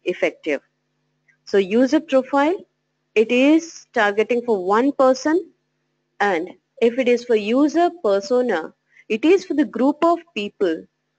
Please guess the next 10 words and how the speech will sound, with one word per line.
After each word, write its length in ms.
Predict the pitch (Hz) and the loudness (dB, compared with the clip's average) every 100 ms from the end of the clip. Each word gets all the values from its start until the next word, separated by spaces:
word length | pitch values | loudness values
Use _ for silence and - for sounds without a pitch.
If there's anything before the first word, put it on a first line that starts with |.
| _ _ _ _ _ _ _ _ _ _ _ _ _ | _ _ _ _ _ _ _ _ _ _ _ _ _
whom 400 | - 294 330 359 | -8 -2 2 4
you 140 | 330 269 | 6 6
are 200 | 262 262 | 4 2
grouping 680 | - - 214 233 277 277 254 | -2 -8 -6 -4 -2 -2 -2
it 160 | 247 | -2
or 100 | 240 | -4
categorizing 960 | 226 196 180 190 208 214 220 226 254 208 | -4 -6 -6 -2 0 2 2 2 -4 -2
it 260 | 180 170 _ _ _ | -4 -4 _ _ _
with 180 | 185 214 214 | -2 -2 2
the 200 | 247 349 | 0 0